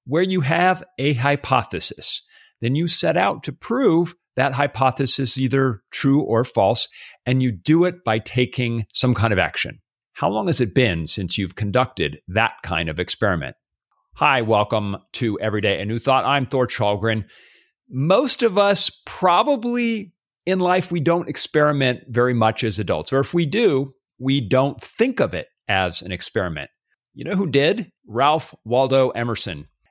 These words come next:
Emerson was an American writer in the eighteen hundreds, and he was part of the original transcendentalist movement.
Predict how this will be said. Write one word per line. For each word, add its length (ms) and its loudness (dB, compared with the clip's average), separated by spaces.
Emerson 600 0
was 600 2
an 160 -4
American 400 0
writer 340 4
in 180 -6
the 180 -4
eighteen 260 -2
hundreds, 380 -2
and 160 -2
he 200 0
was 360 2
part 440 -2
of 200 2
the 160 2
original 840 0
transcendentalist 1300 -2
movement. 360 -8